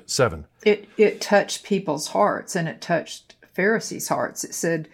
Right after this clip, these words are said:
Speaker 2: "So the word of God spread. The number of disciples in Jerusalem increased rapidly, and a large number of priests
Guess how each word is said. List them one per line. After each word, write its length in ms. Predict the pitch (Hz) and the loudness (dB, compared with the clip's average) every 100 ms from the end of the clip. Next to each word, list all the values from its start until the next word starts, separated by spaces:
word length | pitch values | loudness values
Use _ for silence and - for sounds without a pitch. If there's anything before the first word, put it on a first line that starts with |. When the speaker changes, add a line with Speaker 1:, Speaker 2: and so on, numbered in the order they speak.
| - - | -20 -20
Speaker 2:
"So 220 | - 190 165 | -4 0 2
the 100 | 160 | 4
word 320 | 170 180 196 | 4 4 2
of 160 | 208 | 0
God 360 | 202 175 175 170 | 2 4 6 2
spread. 720 | - - - 151 143 165 - _ _ - | -4 -8 0 2 2 -2 -8 _ _ -4
The 100 | 175 | 2
number 500 | 160 160 170 190 214 | 4 6 4 6 6
of 120 | 220 | 4
disciples 720 | 233 226 202 180 180 180 175 | 2 2 4 4 4 -2 0
in 120 | 185 | 0
Jerusalem 840 | 175 170 160 160 - 139 143 143 - | 0 2 2 0 -2 -6 -4 -6 -6
increased 800 | 151 147 - 165 156 156 - - - | -6 -6 -6 -2 0 -2 -8 -16 -14
rapidly, 960 | 151 151 147 147 151 - 90 92 - | 0 4 4 2 -4 -4 -6 -6 -6
and 560 | 185 202 196 131 139 - 156 | 2 4 4 2 -4 -4 0
a 100 | 139 | 0
large 480 | 143 156 165 165 | 4 4 2 0
number 400 | 165 160 151 151 | -2 -2 0 -2
of 220 | 139 - _ | -4 -8 _
priests 760 | - 254 247 - - - - | -4 -2 0 -2 -8 -12 -16